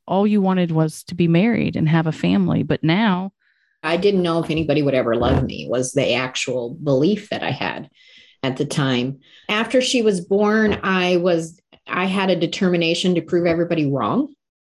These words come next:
Speaker 2: I've got a little sass going on, <laughs> a little grit. <laughs> And I think any, anybody who has been through some traumatic events, we're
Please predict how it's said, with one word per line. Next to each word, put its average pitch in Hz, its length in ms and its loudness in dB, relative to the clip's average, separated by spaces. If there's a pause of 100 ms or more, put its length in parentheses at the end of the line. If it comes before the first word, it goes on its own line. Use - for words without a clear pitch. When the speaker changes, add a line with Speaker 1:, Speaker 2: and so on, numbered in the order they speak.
(360)
Speaker 2:
I've 160 100 -6
got 170 180 0
a 180 40 4
little 170 160 2
sass 156 480 -4
going 160 260 2
on, 160 360 2
<laughs> - 80 -2
a 427 800 0
little 233 280 4
grit. 190 460 2 (300)
<laughs> 415 100 4 (500)
And 262 100 2
I 302 140 4
think 320 340 0
any, 247 340 2 (120)
anybody 240 560 2
who 214 260 2
has 190 360 -2
been 175 340 0
through 220 320 2
some 180 240 -4
traumatic 180 440 0
events, 175 560 0
we're 170 560 0